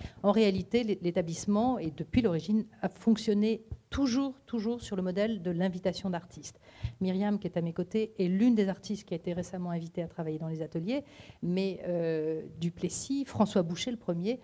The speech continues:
furent les premiers artistes invités, euh, sous le règne de Louis quinze. Donc finalement, cette notion de contemporain, euh, est, est, euh, est aussi, fait partie aussi de l'A D N. Euh,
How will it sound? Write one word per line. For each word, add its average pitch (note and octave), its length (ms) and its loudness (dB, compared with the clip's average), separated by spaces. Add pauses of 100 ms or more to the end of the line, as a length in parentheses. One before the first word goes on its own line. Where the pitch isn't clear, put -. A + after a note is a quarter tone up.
(140)
furent D4+ 320 2
les A3+ 120 4
premiers G#3 360 0
artistes A3+ 480 -8
invités, G#3+ 640 0
euh, F3 180 -2
sous - 160 -8
le F3 100 0
règne G3+ 180 -2
de F#3 60 -2
Louis E3+ 160 -4
quinze. D#3 280 -10 (440)
Donc A#3 220 4
finalement, C4+ 380 4
cette A#3+ 180 0
notion A3+ 340 4
de F#3+ 200 0 (180)
contemporain, G#3+ 840 6 (100)
euh, E3+ 600 0
est, F#3 240 -4
est, G3 280 2
euh, D#3+ 420 0
est A#3 240 4
aussi, A#3+ 300 0
fait A#3+ 120 0
partie G3+ 260 -2
aussi - 180 -6
de F#3+ 60 -6
l'A F3 80 2
D F3 100 -2
N. G#3 260 0
Euh, E3+ 320 -8